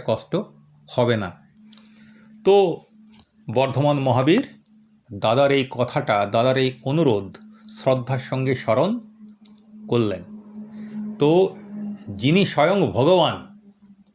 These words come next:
কিছুদিন পরই তিনি সিদ্ধ হবেন, ভগবান হয়ে যাবেন। তো এরকম একজন ব্যক্তি, তিনি জ্যেষ্ঠ ভ্রাতার আদেশকে মাথা পেতে নিলেন। এটি ভদ্রতা এবং বিনয় ধর্মের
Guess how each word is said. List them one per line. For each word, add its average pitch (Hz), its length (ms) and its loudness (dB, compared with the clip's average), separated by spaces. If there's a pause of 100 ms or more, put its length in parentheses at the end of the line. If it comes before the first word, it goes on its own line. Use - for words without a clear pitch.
(1300)
কিছুদিন 170 480 2
পরই 185 260 4
তিনি 190 280 2
সিদ্ধ 151 360 0
হবেন, 156 420 2
ভগবান 160 440 2
হয়ে 156 240 4
যাবেন। 113 340 0 (920)
তো 151 180 2
এরকম 196 420 2
একজন 185 400 2
ব্যক্তি, 151 720 0
তিনি 160 220 0
জ্যেষ্ঠ 151 400 0
ভ্রাতার 147 840 2
আদেশকে 160 580 0
মাথা 123 380 0
পেতে 190 280 0
নিলেন। 120 400 -2 (1120)
এটি 131 220 0
ভদ্রতা 135 680 0
এবং 160 340 2
বিনয় 143 320 2
ধর্মের 131 500 -2